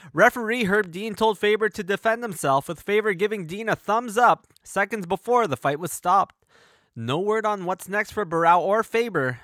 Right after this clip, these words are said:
but if the former champion Dominick Cruz isn't ready to go, I wouldn't mind seeing Faber get another rematch.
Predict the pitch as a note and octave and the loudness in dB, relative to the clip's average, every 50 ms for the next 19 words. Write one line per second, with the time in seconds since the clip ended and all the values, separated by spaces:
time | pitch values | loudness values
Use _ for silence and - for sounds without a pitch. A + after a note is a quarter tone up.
0 | - C#3 C3+ C#3+ D#3+ E3 - F3 D3 - F3+ F3 F#3 F#3+ F#3 - - F#3+ F#3+ F3+ | -6 -4 -4 -2 -2 -4 -6 -8 -8 -6 -6 -4 -4 -4 -6 -6 -6 -6 -6 -6
1 | - F#3+ F3 D3 D#3+ D#3+ F3 F#3 F3+ F3+ - - - F#3+ G#3 G#3 F3+ G3+ G3 F#3+ | -8 -8 -4 0 0 0 0 0 -4 -10 -10 -10 -8 -8 -8 -6 -6 -6 -4 -4
2 | G#3 G3+ G3+ G3 G3 G3 F#3 F#3+ F3 E3+ G3+ G3+ F3+ D#3+ D#3 C#3+ - _ _ _ | -4 -2 -2 -4 -4 -4 -6 -6 0 4 4 4 4 4 2 0 -4 _ _ _
3 | _ - - A3 A#3 B3 A#3 A3+ A3+ A#3 A#3 A3+ G3+ - A3 G#3+ G3+ D#3+ - G#3+ | _ -10 -8 -4 -4 -4 -4 0 2 2 2 0 -2 -6 -6 -6 -6 -4 -2 0
4 | G#3+ G#3 E3 D3 B2+ D3 D3 D3 D3 D3+ D#3 D3+ D#3+ D3 D3 D#3+ E3+ D3+ B2+ F2 | 0 0 0 0 -2 -2 -4 -2 -4 -4 -4 -4 -4 -6 -6 -6 -6 -6 -8 -8
5 | - _ - - - - - | -10 _ -20 -20 -20 -20 -20